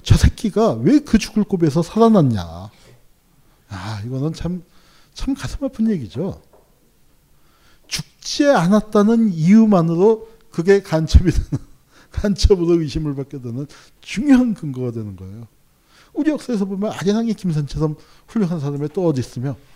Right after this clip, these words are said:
또 따로 놓고 보면 한유건처럼 또, 어?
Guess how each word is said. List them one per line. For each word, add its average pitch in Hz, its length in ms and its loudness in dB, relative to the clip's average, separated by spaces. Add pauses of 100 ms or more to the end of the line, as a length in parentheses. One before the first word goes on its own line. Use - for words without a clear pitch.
(400)
또 262 200 -2
따로 233 280 -2
놓고 202 260 -4
보면 196 260 -2 (200)
한유건처럼 208 880 -2 (280)
또, 185 520 0
어? 208 160 -6